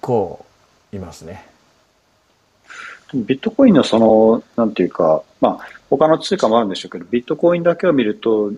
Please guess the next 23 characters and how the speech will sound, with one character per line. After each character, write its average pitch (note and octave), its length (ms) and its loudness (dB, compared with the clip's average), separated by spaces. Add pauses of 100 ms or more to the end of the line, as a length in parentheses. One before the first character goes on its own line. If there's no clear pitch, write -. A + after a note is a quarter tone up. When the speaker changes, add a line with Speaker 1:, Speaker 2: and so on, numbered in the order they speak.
(120)
Speaker 2:
そ - 160 -12
の、 G#2+ 260 -6
毎 C3 320 2
年 D3+ 280 0
毎 C#3+ 180 2
年、 C#3 580 -2
そ A2 120 -8
の、 A2+ 40 -2
二 B2+ 100 2
年 D#3 140 4
お D3+ 80 2
き B2 140 -2
に、 G2 100 -2
三 A#2 240 -6
年 A#2 80 0
お A2 60 -4
き G2+ 60 -12
に F2 100 -12
で - 80 -20
し - 80 -12
た - 60 -18
っ - 80 -20
け？ D2+ 200 -8